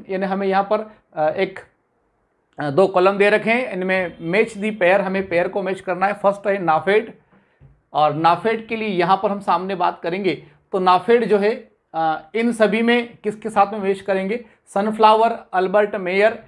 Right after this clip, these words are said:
device to measure the water depth और सीड प्लॉट टेक्निक, ये हमारे पांच ऑप्शन हैं और इन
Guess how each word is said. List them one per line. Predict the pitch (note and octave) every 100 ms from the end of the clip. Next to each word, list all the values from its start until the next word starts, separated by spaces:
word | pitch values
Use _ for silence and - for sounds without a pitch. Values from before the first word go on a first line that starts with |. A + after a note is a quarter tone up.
| _ _ D3+
device | F#3+ F#3+ G#3 G#3+ -
to | A3+
measure | F#3+ F3 G#3
the | G3 A3
water | F3+ F3 A3
depth | G3+ A#3 B3+ - -
और | - E3 F3
सीड | F3 - A3+ A#3 -
प्लॉट | F#3+ F#3+ F#3+
टेक्निक, | E3 D3+ G3 A#3 -
ये | F#3 F#3+
हमारे | F#3 G3 G3
पांच | G3 G3 G#3+ G#3+ - _ _ _
ऑप्शन | F3+ F#3 - A#3
हैं | G#3+ C4 - _ -
और | F#3
इन | G3